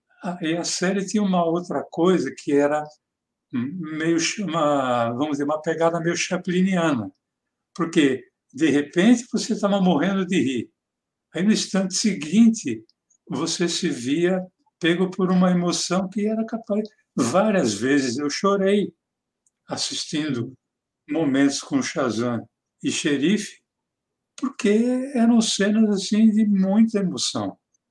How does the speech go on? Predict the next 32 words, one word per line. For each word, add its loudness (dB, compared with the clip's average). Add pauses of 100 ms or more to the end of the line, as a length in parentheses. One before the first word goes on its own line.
(500)
né? -2 (440)
Então, 2 (1400)
cara, 2
era 2
maravilhoso. 0
Isso -8
foi -4
uma -2
série, -2
assim, -6 (520)
como -4
eu -4
te -12
falei, 0
né? 0
Eu -4
tava 0 (360)
com 0 (600)
mil 2
novecentos -4
e -8
setenta -4
e 0
dois, 0
eu -6
tava -4
de 0
dezoito 0
pra 0
dezenove -2
anos, -2 (500)
mas 0